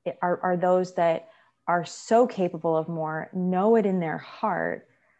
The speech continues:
but would like to rationalize their own behavior. And so it's really important to distinguish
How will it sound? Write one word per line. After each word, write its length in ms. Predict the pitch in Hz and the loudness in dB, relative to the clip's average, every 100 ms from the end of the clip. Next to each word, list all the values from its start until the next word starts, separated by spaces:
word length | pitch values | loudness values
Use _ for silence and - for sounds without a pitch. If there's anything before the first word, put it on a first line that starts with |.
| _ - | _ -8
but 240 | 180 185 | -4 0
would 140 | 196 185 | 0 0
like 240 | 185 185 | 0 -2
to 120 | - | -6
rationalize 1000 | 175 170 165 160 170 160 151 151 160 - | -2 -2 -2 -6 -10 -8 -8 -8 -10 -10
their 220 | 170 156 | -10 -8
own 280 | 170 160 156 | -8 -8 -10
behavior. 840 | 160 156 151 160 - - - 180 - _ _ _ _ _ | -10 -10 -6 -8 -6 -10 -10 -12 -16 _ _ _ _ _
And 140 | 185 180 | -6 0
so 160 | 196 | 0
it's 200 | 190 190 | 0 -2
really 340 | 175 208 208 220 | 0 4 4 4
important 680 | 208 - - 190 185 185 185 | 2 -2 -4 -4 -2 -6 -4
to 160 | 190 | -4
distinguish 800 | 180 170 - 175 180 170 165 160 | -4 -6 -6 -4 -2 -2 -2 -6